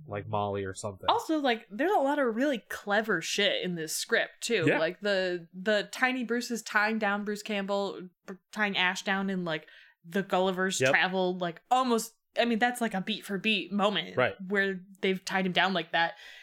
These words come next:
Speaker 2: It, you can tell that Sam and Ivan are smart.
Speaker 1: Yes.
Speaker 2: And, like, even though this is, like, a silly, weird script, like, they put a lot of thought into making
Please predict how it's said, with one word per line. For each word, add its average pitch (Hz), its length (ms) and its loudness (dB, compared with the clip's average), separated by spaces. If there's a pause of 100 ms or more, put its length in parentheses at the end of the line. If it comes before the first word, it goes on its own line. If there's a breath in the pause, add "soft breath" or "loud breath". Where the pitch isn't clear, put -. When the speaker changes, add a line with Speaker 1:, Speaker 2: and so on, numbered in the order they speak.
(100)
Speaker 2:
It, 202 180 -2 (120)
you 262 140 2
can 311 180 0
tell 277 260 2
that 240 340 2 (840 soft breath)
Sam 240 300 2
and 226 100 2
Ivan 226 480 2
are 202 220 2
smart. - 640 0
Speaker 1:
Yes. 127 180 2
Speaker 2:
And, 190 140 2
like, 175 380 -2
even 240 260 2
though 240 120 2
this 247 180 -2
is, 247 180 0
like, 220 180 2
a 208 120 -2
silly, 202 560 0
weird 190 420 0
script, - 480 -2
like, 185 240 -4 (120)
they 220 80 -2
put 233 180 0
a 214 40 4
lot 175 440 2
of 180 80 -6
thought 165 400 2
into 175 560 -2 (640)
making 202 600 0